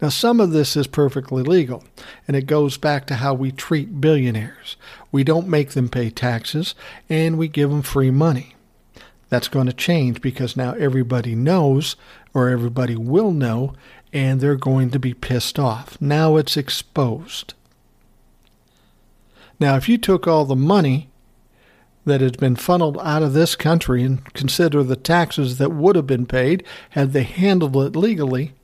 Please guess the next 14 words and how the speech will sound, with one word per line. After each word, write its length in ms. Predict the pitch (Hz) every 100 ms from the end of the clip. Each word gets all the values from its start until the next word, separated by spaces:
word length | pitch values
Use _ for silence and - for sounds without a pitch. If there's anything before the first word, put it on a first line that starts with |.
| _ _ - _
doing 220 | 240 214
this 160 | 143 151
infrastructure 680 | 247 196 131 - 127 - 127
bill 440 | 117 127 156 208 - _ -
wouldn't 300 | 175 185 185
be 100 | 190
a 60 |
problem. 600 | 175 214 233 220 127 135 - _ _ _ _ _ _ _ _ _ _ _ _ _ _ _ _ _ _ _ _ _ _ _ _ _ _ _ _ _ _ _ _ _ _ _ _
If 160 | 151 175
you 140 | 269
see 300 | 269 - 208
something 480 | 185 190 165 151 135
like 320 | 127 123 -
this, 560 | 123 113 - - -